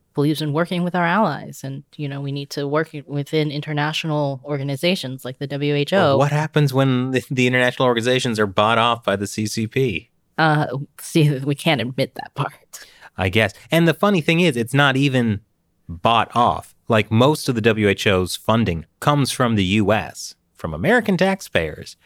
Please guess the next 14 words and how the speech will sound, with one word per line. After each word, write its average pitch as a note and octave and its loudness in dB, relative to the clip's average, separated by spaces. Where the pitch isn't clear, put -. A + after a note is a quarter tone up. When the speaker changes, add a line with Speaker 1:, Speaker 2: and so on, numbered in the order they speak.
Speaker 2:
So D3 4
to C#3 -4
say F#3 2
that D#3+ -2
the C3+ 2
C C#3 -2
C B2 -4
P A#2+ 0
has F#2 -2
bought A#2 0
them F#2 -4
off F2+ -4
Speaker 1:
It's G#3+ -4
not C#4+ 0